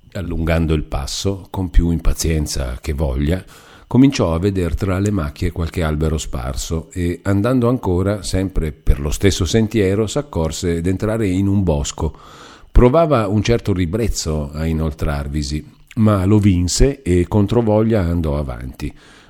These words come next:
Ma più che si inoltrava, più il ribrezzo cresceva, più ogni cosa gli dava fastidio.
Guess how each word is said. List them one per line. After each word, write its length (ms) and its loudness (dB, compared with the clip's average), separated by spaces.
Ma 380 0
più 160 0
che 140 2
si 140 4
inoltrava, 720 0
più 240 2
il 160 4
ribrezzo 720 0
cresceva, 920 0
più 200 2
ogni 340 4
cosa 400 -2
gli 160 0
dava 240 -4
fastidio. 720 -8